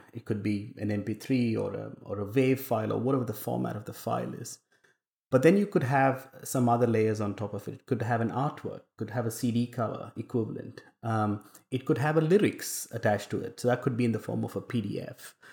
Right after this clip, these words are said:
Um, you could have, um, so, uh, to the, the sophistication in the N F T is you could now have different types of files all coming together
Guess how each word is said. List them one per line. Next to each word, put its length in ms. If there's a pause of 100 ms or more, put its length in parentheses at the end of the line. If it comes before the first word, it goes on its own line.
(360)
Um, 300
you 180
could 160
have, 540
um, 220
so, 220 (160)
uh, 60 (540)
to 80
the, 140 (240)
the 140
sophistication 1040 (140)
in 140
the 120
N 100
F 200
T 280
is 320 (300)
you 280
could 120
now 300
have 400
different 320
types 320
of 100
files 560
all 240
coming 340
together 440